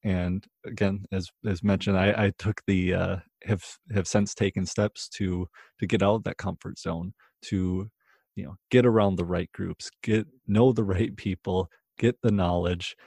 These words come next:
and be in a position where, yes, I get uncomfortable, but what I gain out of it is going to pay dividends. You know,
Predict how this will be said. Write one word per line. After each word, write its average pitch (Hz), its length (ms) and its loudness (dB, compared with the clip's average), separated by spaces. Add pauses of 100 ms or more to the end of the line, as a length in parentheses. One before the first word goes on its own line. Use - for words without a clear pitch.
(220)
and 98 200 0 (180)
be 135 160 2
in 139 140 -2
a 113 40 -2
position 107 540 -2
where, 95 540 0
yes, 110 260 2
I 95 120 -2
get 113 140 -2
uncomfortable, 120 760 -2 (160)
but 104 120 0
what 107 140 2
I 104 80 0
gain 92 320 -2
out 92 200 -2
of 117 100 -4
it 135 180 0 (540)
is 98 100 -2
going 92 240 0
to - 80 -6
pay 90 160 -2
dividends. - 640 -4 (600)
You 113 80 0
know, 101 160 -6